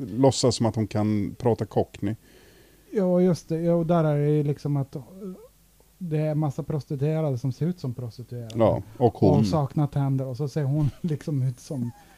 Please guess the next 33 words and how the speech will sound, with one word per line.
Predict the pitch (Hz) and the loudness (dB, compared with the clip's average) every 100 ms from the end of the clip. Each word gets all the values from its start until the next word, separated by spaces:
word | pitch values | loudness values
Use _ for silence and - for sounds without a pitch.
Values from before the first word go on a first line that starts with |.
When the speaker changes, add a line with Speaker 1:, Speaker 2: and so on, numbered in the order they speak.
| - - | -14 -8
Speaker 2:
en | |
porslinsdocka. | 127 139 - 151 127 - 165 147 - 151 | -4 -4 -4 -4 -4 -6 -10 -10 -14 -16
Speaker 1:
<laughs> | 117 - - - - - - - 196 - - - _ 151 - - 165 _ - - | -16 -12 -12 -12 -4 -4 -2 2 0 2 -2 -2 _ -10 -10 -6 -6 _ -20 -6
Speaker 2:
I | 156 | -2
en | 151 | 0
hög | 139 120 147 135 | -2 -4 -6 -6
av | 131 | -6
skit. | - 160 156 - | -6 -8 -8 0
Speaker 1:
Ja, | 156 139 104 85 - 156 156 | 8 10 10 6 -2 -10 -8
Speaker 2:
Ja. | 117 | -2
Speaker 1:
precis. | 123 123 - - - 196 - - - - - 180 170 160 - - | 4 6 6 2 -8 -4 4 6 6 2 -4 -4 -6 -8 -12 -6
Speaker 2:
Ja, | 147 151 | -4 -4
det | 156 | -4
blir | 170 180 | -2 -2
inte | 143 160 151 160 | -2 -4 -6 -6
rikt-, | 143 165 - - _ - _ _ _ - | -8 -8 -18 -20 _ -20 _ _ _ -10
Speaker 1:
Det | - 143 | 4 6
är | |
inte | 160 185 | 8 6
riktigt | 175 147 | 4 0
Speaker 2:
trovärdigt. | - 220 175 | 2 2 4
Speaker 1:
trovärdigt. | 98 78 - 110 - - - _ | 6 4 2 -2 -6 -20 -20 _
Speaker 2:
Det | 147 | -4
är | 156 | 0
som | 202 | 2
den | 196 175 | 4 4
här, | 180 160 139 131 | 4 4 2 -4
eh, | 113 139 - _ _ - | -8 -14 -20 _ _ -8
det | |
kom | 139 151 160 | -4 0 0
på | 135 156 | 0 0
nittiotalet | 151 151 151 160 156 143 | 2 0 0 4 4 2
med, | 143 139 | 2 2